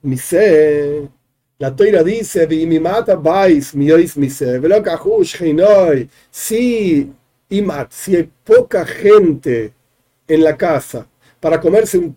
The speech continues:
cordero entero, entonces va a tomar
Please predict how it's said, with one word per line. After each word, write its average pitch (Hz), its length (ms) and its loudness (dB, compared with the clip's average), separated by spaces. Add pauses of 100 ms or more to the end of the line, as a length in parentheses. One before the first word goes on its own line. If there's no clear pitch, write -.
cordero 190 460 2
entero, 120 720 -2 (600)
entonces 190 680 0 (260)
va 143 60 0
a 139 60 -2
tomar 160 260 0